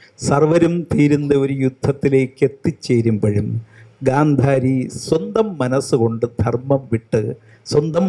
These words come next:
മക്കളുടെ പക്ഷത്ത് പോലും ചേർന്നില്ല. മക്കൾ ജയിക്കണമെന്ന്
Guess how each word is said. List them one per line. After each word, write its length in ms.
മക്കളുടെ 560
പക്ഷത്ത് 520
പോലും 260
ചേർന്നില്ല. 520
മക്കൾ 260
ജയിക്കണമെന്ന് 760